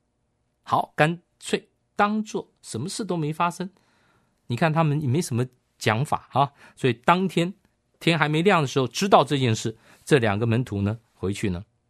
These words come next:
当作没事啊。抹大拉玛利亚不一样了，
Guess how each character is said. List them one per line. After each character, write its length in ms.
当 160
作 140
没 160
事 240
啊。 180
抹 160
大 140
拉 120
玛 160
利 60
亚 100
不 100
一 80
样 160
了， 120